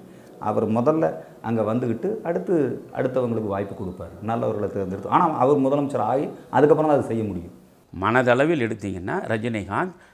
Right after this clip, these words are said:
Speaker 2: இன்றைக்கும் ஒரு நாற்பது வயதுக்கு கீழே இருக்கிற நல்ல இளைஞர். நான் நேரடியா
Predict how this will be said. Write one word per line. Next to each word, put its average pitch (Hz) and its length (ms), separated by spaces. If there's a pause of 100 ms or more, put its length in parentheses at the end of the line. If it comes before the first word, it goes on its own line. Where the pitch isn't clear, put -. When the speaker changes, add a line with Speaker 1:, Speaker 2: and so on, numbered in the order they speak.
Speaker 2:
இன்றைக்கும் 120 540
ஒரு 113 180
நாற்பது 110 580
வயதுக்கு 113 480
கீழே 107 380
இருக்கிற 95 340
நல்ல 104 320
இளைஞர். 90 540 (640)
நான் 170 240
நேரடியா 123 420